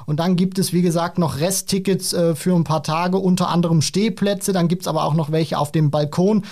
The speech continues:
Also man wird das sicherlich, kann man auch schon aus den Ticketverkäufen oder beziehungsweise dem Ticketstand entnehmen, dass man mit allen Ebenen arbeitet und ich meine,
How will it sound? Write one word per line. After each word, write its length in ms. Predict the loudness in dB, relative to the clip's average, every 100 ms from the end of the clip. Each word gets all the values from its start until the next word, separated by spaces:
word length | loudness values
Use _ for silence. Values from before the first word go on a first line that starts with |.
| -12 -12
Also 300 | -4 0 0
man 340 | 0 0 2 2
wird 160 | 2
das 180 | 0 0
sicherlich, 600 | 0 0 2 0 -2 -6 -4
kann 160 | 0
man 240 | 2 2 0
auch 220 | -2 -2
schon 160 | 0
aus 140 | -2 0
den 140 | 0
Ticketverkäufen 760 | 0 0 0 -2 -2 -2 0 0
oder 140 | 0
beziehungsweise 600 | 0 0 0 2 2 0
dem 200 | 2 0
Ticketstand 720 | 0 -2 -2 -4 -2 0 0 -2 -10 -18 -2
entnehmen, 400 | 0 2 2 2
dass 160 | 2
man 140 | 2 2
mit 180 | 2 0
allen 300 | 0 2 2
Ebenen 420 | 2 2 2 2
arbeitet 540 | -2 0 0 0 0
und 120 | 0
ich 100 | 2
meine, 280 | 2 2 0